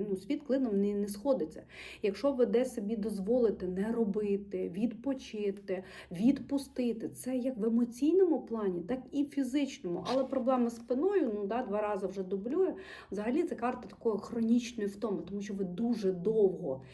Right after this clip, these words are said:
щось несли, дуже в-, сильне було навантаження на вас. Знову ж таки, фізичне, емоційне, психологічне і все.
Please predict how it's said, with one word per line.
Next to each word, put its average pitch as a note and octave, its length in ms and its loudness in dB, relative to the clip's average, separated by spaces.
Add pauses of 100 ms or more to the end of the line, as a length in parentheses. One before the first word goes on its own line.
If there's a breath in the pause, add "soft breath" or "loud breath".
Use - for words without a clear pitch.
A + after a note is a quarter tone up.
(160 loud breath)
щось G#3 420 0
несли, A3 540 2
дуже G#3 400 0
в-, F#3 680 -4
сильне A#3+ 360 0
було G3 580 4
навантаження G#3 1040 0
на G3+ 120 0
вас. G#3 360 -2 (960)
Знову G3+ 320 2
ж - 100 -14
таки, E3 380 -4 (280)
фізичне, A3 460 -2
емоційне, A3 640 0 (340 loud breath)
психологічне A3 800 0 (140)
і B3 60 4
все. - 400 -2